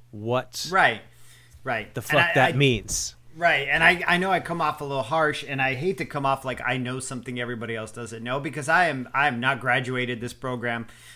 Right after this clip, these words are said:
Speaker 2: I am not, like, on a higher level of this M L M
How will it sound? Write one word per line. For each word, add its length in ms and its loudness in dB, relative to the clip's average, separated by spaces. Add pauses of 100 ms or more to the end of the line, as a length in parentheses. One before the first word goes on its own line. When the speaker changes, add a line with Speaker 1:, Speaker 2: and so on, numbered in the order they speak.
(120)
Speaker 2:
I 160 2
am 120 -2
not, 220 0
like, 160 -4
on 100 0
a 120 2
higher 260 2
level 480 -4
of 140 -8
this 160 -8
M 200 -6
L 200 -4
M 240 -6